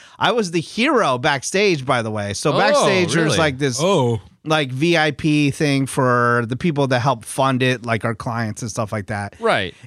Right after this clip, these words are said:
Speaker 1: And <laughs> there was this setup. It was a drum kit. Okay.
Speaker 2: Oh.
Speaker 1: And it was supposed to be meant for people taking photos backstage with the drum kit. And it said Alter Ego.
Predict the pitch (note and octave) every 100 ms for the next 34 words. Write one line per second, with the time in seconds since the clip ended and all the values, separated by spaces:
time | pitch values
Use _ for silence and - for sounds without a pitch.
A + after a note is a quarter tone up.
0 | - F#3 F3 E3+ F3 C#3 - D#3+ F#3 F#3+
1 | F#3+ E3+ - G#3+ B3 E3 C#3+ _ _ D#3+
2 | F#3 D#3 D#3+ D3+ C3 C#3 A#2+ C3 F3+ G3
3 | G#2+ - - - _ _ - B2+ G3+ D3+
4 | D3 F#3+ F#2 F2 - - E3+ F#3 E3+ -
5 | C#4 - G3 G3+ E3+ D#3+ E3 - D3+ C#3+
6 | C3 E3 D#3 C#3 D3 C3+ C3+ B2 C3+ A#2+
7 | A#2+ A2 C3+ C3+ - - A2 A2 A2+ B2+
8 | C3 A2 - A#2+ A2+ - A2+ G#2+ - A#2+
9 | A#2 C#3 B2 A#2+ C3 C#3+ A#2+ A2 A2 G#2+